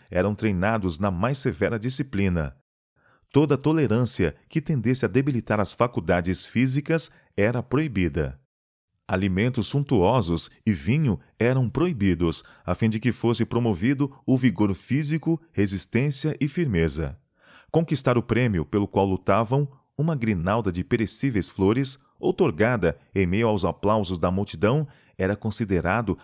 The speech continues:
a mais alta honra. Se tanto podia ser suportado,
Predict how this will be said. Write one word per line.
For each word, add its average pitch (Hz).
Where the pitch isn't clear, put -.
a 101
mais 98
alta 131
honra. 87
Se -
tanto 113
podia 101
ser 101
suportado, 101